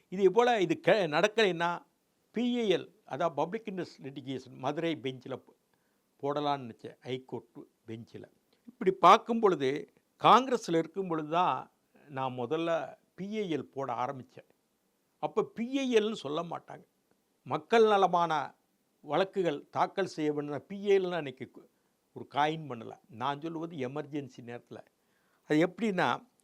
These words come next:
எங்க ஊர்ல பஞ்சம், வறட்சி,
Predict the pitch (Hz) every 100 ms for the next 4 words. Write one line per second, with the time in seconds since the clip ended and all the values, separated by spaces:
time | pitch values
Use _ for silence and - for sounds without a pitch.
0 | _ _ - 165 208 185 208 247 233 151
1 | - - _ _ _ 160 240 190 202 -
2 | _ _ _ _ 123 151 208 214 - 113